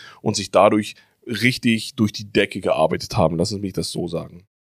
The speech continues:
Denn ein Blick auf die Praxis zeigt uns natürlich ganz, ganz oft,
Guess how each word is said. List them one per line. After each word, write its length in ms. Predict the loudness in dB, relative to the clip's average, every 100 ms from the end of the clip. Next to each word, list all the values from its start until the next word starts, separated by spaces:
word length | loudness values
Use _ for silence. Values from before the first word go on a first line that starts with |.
| _ _ _ _ -2
Denn 160 | 0 0
ein 260 | -4 0
Blick 360 | 2 2 0 0
auf 220 | 0 0
die 180 | -4 -8
Praxis 760 | -4 -2 -2 -4 -4 -6 -6
zeigt 360 | -4 -2 -2 -6
uns 160 | -10
natürlich 440 | -8 -8 -6 -8 0
ganz, 260 | 2 2 0
ganz 220 | -4 0
oft, 300 | 2 2